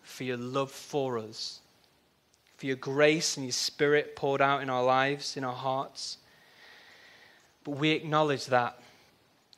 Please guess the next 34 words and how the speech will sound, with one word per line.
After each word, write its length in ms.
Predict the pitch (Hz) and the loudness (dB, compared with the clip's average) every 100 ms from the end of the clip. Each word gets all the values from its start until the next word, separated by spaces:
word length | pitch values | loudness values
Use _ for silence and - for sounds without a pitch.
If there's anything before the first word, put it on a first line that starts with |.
| - _ | -20 _
when 340 | 151 139 156 | -6 -2 -2
we 140 | 156 151 | -2 -4
declare 400 | 147 - 147 147 | -6 2 6 6
you 260 | 135 143 | 4 -2
as 160 | 143 139 | -2 -4
Messiah, 580 | 135 - - 135 139 123 | -6 -4 -2 0 0 0
Jesus, 720 | - 110 110 110 - - - - _ _ _ _ _ - _ _ _ | -4 -8 -8 -8 -6 -8 -8 -12 _ _ _ _ _ -20 _ _ _
you 200 | 135 143 | -4 2
are 100 | 131 | 2
Lord 840 | 123 123 127 139 147 123 101 - - _ | 0 -4 -2 4 4 4 0 -8 -16 _
over 260 | 127 120 123 | -8 -4 -2
our 120 | 113 | 0
lives. 420 | 117 113 110 - | -2 -4 -8 -12
Jesus, 480 | - 143 135 127 - | -8 -8 -6 -8 -8
you, 160 | 131 147 | -8 -10
you 120 | 135 | -12
call 320 | - 147 143 | -6 -2 -2
us 100 | 139 - | -4 -8
to 80 | 135 | -10
deny 460 | 127 131 135 143 143 | -8 -4 0 2 0
ourselves 640 | 139 - 151 139 120 - | -2 -4 -4 -4 -6 -12
and 140 | 127 | -14
to 100 | - | -14
take 320 | - 135 131 | -10 -8 -8
up 120 | 135 131 | -8 -6
our 120 | 123 | -6
cross 460 | - 139 131 - | -4 -2 -2 -6
and 100 | 127 | -12
follow 280 | - - 131 | -10 -4 -4
you. 360 | 131 127 120 117 - - - | -2 -2 -4 -6 -12 -16 -4
And 240 | 127 127 127 | 0 0 -2
we 200 | 143 160 | -4 -4
say 320 | - - 170 | -6 -4 -4
sorry 760 | 165 - - 208 226 185 101 | -4 -4 0 2 4 4 2